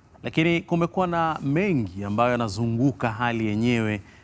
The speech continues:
ya mambo, hasa wale ambao hawaelewi kitaalamu nini kilichopo.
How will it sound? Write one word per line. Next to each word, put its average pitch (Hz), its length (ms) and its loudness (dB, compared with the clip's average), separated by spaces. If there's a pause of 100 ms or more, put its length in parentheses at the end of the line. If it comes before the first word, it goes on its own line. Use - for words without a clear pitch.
(140)
ya 127 120 4
mambo, 107 420 0
hasa 101 360 -2
wale 107 280 4
ambao 101 460 2 (340)
hawaelewi 104 720 0
kitaalamu 104 1000 0 (380)
nini 104 280 -2
kilichopo. 90 680 -14